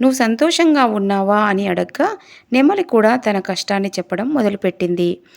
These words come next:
"నాదేం సంతోషం, అడవిలో హ్యాపీగా తిరిగే నన్ను తీసుకొచ్చి ఇదిగో ఈ జూలో పడేశారు. ప్రజలంతా వచ్చి నాతో ఫోటోలు దిగుతారు.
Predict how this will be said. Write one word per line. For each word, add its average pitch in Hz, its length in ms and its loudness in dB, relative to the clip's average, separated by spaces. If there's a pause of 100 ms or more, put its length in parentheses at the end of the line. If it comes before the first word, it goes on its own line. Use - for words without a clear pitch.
(260)
"నాదేం 269 420 4
సంతోషం, 233 680 0 (320)
అడవిలో 330 440 2
హ్యాపీగా 247 540 0
తిరిగే 208 400 -2
నన్ను 196 280 -2
తీసుకొచ్చి 208 760 -4 (280)
ఇదిగో 220 320 2
ఈ 202 220 0
జూలో 196 320 0
పడేశారు. 185 680 -2 (400)
ప్రజలంతా 349 540 2
వచ్చి 233 400 2
నాతో 202 340 0
ఫోటోలు 214 440 -2
దిగుతారు. 190 640 -2